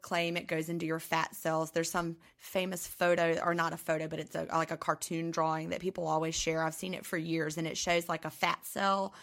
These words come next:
in this drawing, and it shows, like, first it's full of fat, and then the fat goes away, and now it's being replaced by water, kind of as a placeholder in the fat cell. And then over time,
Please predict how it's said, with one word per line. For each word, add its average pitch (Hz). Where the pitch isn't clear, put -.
in 175
this 170
drawing, 190
and 175
it 165
shows, 185
like, 165
first 175
it's 170
full 185
of 170
fat, 165
and 170
then 170
the 196
fat -
goes 170
away, 170
and 160
now 165
it's -
being 165
replaced 160
by 170
water, 170
kind 170
of 160
as 170
a -
placeholder 196
in 202
the 208
fat 214
cell. 202
And 180
then 175
over 165
time, 196